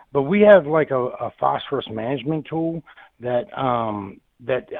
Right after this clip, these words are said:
I guess it's the university's tool, and that kind of tells us what we can and can't put on. So one thing that I can tell you that make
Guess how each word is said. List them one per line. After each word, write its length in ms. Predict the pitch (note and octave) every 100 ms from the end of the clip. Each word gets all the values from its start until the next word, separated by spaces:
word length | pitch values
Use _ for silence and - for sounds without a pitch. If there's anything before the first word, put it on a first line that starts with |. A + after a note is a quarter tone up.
| - -
I 60 |
guess 160 | B2+ D3 C#3+
it's 120 | - -
the 120 | B2+
university's 840 | A2 A#2+ C3+ A2+ C3+ C#3 - D#3 - -
tool, 320 | D#3+ D#3+ D#3 - - - -
and 120 | C3+
that 320 | D3+ F3 - -
kind 320 | E3 E3 D#3
of 120 | C3 -
tells 380 | - D3 D3+ B2+
us 220 | B2+ C3 - - - - -
what 320 | C3+ C3 D3+ C3+
we 180 | C#3 - -
can 220 | D3 C#3
and 200 | A#2+ G#2
can't 280 | C3 B2+ A2
put 180 | C#3 A#2
on. 400 | A#2+ G#2+ F#2+ G2 -
So 300 | B2+ B2 - - - -
one 280 | C3+ F3 F#3+
thing 240 | F3+ E3+
that 100 | D3
I 100 | C3
can 200 | - B2+
tell 240 | - C3+ C3
you 300 | A#2+ B2 A#2
that 300 | A#2+ A#2 B2+
make 200 | B2+